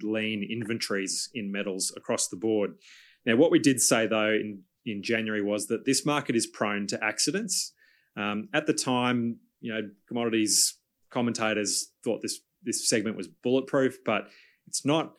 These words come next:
Um, what was rethought in February was the, um, terminal rate and the time to, uh,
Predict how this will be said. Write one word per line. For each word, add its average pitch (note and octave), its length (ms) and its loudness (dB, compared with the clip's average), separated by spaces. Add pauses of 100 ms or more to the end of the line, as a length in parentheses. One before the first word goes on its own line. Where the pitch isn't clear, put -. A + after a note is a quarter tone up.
(400)
Um, G#2 440 0
what C#3+ 180 4
was D3 180 4
rethought A#2+ 680 4
in G#2 160 -6
February A2 440 2
was G#2 420 0
the, G2+ 480 -4 (160)
um, F#2 400 -6
terminal D3+ 340 2
rate G#2+ 340 2 (120)
and G#2+ 160 -6
the G#2 60 -2
time A2+ 400 -4
to, G2 360 -4 (840)
uh, G2 180 -4